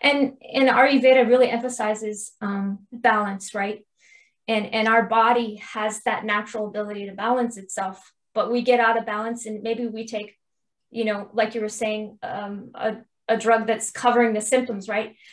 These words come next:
But it's covering the symptoms, but then it's creating imbalance in other areas of our body. So I think, you know, the Ayurvedic approach is to have, um, to, to, for the doctors, right, to help the client to become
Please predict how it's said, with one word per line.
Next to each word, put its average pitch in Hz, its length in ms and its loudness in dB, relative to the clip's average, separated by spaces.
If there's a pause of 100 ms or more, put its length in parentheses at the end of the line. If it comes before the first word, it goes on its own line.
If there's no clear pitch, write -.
(120)
But 262 100 4
it's 262 100 2
covering 302 360 4
the 269 80 6
symptoms, 240 680 2 (500)
but 240 180 4
then 254 140 4
it's 247 180 0 (100)
creating 262 400 0
imbalance 233 800 2 (240)
in 240 100 0
other 226 200 2
areas 208 380 0
of 196 80 -10
our 190 100 -8
body. 214 460 -2 (340)
So - 160 0
I 220 120 6
think, 226 440 -4 (240)
you 226 140 0
know, 214 240 0
the 214 180 0
Ayurvedic 214 540 2
approach - 600 -4 (220)
is 220 300 0
to 220 200 -8
have, 214 340 -8 (880)
um, - 280 -6 (360)
to, 208 400 -2
to, 220 340 -2 (140)
for 254 80 0
the 233 120 2
doctors, 214 580 2
right, 226 340 0
to 240 100 -14
help 247 300 0
the 247 60 -4
client 233 540 -4 (280)
to - 100 -14
become 202 500 -10